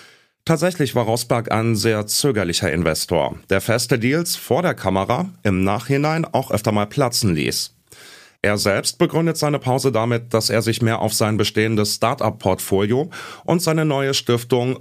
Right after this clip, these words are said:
Rosberg Philanthropies konzentrieren wolle,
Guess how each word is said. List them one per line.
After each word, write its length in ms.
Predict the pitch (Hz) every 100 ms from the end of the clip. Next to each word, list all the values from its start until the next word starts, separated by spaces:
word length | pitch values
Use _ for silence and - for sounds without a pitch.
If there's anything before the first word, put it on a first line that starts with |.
| -
Rosberg 560 | 104 135 - 117 117
Philanthropies 1040 | - 120 117 147 - 104 - 90 58 - -
konzentrieren 720 | 98 98 110 98 98 90 85
wolle, 320 | 82 78 71